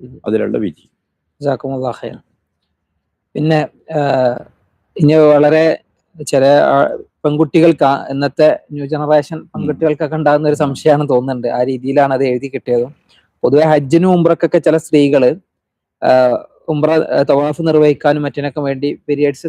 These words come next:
Speaker 1: തടയുന്ന ചില മെഡിസിനുകൾ ഉപയോഗിക്കാറുണ്ട്.
Speaker 2: ഉം. ആ.
Speaker 1: അപ്പൊ ഇത് ഉപയോഗിച്ചിട്ട് റമദാനിൽ നോമ്പ് അനുഷ്ഠിച്ചൂടെ
Speaker 2: എന്നാണ്
Speaker 1: എന്നാണ്
Speaker 2: ആ,
Speaker 1: ചോദിക്കുന്നത്.
Speaker 2: ചോദിക്കുന്നത്.
Speaker 1: കാരണം നോമ്പിന്റെ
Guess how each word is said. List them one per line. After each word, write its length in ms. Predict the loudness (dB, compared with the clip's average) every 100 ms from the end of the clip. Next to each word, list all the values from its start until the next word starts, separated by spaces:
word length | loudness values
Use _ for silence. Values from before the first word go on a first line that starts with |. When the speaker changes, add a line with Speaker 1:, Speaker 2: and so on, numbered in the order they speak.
| -2
Speaker 1:
തടയുന്ന 320 | -2 -2 -6
ചില 320 | -8 -4 -4 -6
മെഡിസിനുകൾ 520 | -8 -8 -6 0 0
ഉപയോഗിക്കാറുണ്ട്. 560 | 0 -2 -6 -10 -14 -14
Speaker 2:
ഉം. 60 |
ആ. 200 | -16 -18 _ _ _ _ _ _ -4
Speaker 1:
അപ്പൊ 120 | 2
ഇത് 240 | 2 4
ഉപയോഗിച്ചിട്ട് 920 | 4 6 4 4 4 4 2 -2 -4 -2
റമദാനിൽ 720 | 0 0 0 0 0 -2 -6 _ _
നോമ്പ് 580 | -8 -4 -2 0 0 -2
അനുഷ്ഠിച്ചൂടെ 760 | -8 -8 -12 -10 -4 -2 -2 -4 _ _ _ -14
Speaker 2:
എന്നാണ് 280 | -4 -2 -2
Speaker 1:
എന്നാണ് 300 | -2 -2 -4
Speaker 2:
ആ, 40 |
Speaker 1:
ചോദിക്കുന്നത്. 380 | -4 -6 -6 -10
Speaker 2:
ചോദിക്കുന്നത്. 380 | -12 -12 -14 -18
Speaker 1:
കാരണം 160 | -14
നോമ്പിന്റെ 680 | -10 -10 -6 -6 0 0 0